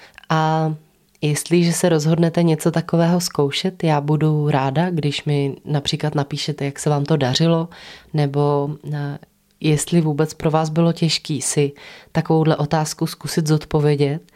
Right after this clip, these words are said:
jestli vás to přivedlo na nějaký nový zajímavý myšlenky, jestli vás to inspirovalo k tomu něco dělat jinak. A klidně to můžete sdílet veřejně pod fotku, kterou k dnešnímu příspěvku, nebo kterou,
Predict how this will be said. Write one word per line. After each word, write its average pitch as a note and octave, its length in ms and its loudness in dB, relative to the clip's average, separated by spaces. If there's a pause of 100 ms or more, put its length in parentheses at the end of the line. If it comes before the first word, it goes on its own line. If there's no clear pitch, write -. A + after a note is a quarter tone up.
(280)
jestli D#3 280 2
vás D3+ 220 0
to E3 100 0
přivedlo D#3 460 2
na E3+ 80 4
nějaký D#3 360 2
nový C#3+ 300 2
zajímavý C#3+ 440 2
myšlenky, D#3+ 840 0
jestli D3 380 -2
vás C#3 220 -2
to - 80 -14
inspirovalo C#3+ 680 0
k - 100 -12
tomu C#3 480 2 (220)
něco C#3+ 580 -2 (220)
dělat C#3+ 380 0
jinak. C#3+ 300 2 (640)
A F3 60 0
klidně F3 340 4
to F#3 100 4
můžete F3+ 340 4
sdílet F3 500 2
veřejně F#3 600 4 (100)
pod D3 320 -2 (400)
fotku, F3+ 460 0
kterou E3 400 0
k D#3 300 0
dnešnímu D#3 500 2
příspěvku, D3+ 760 -4 (420)
nebo C#3+ 180 0
kterou, - 300 0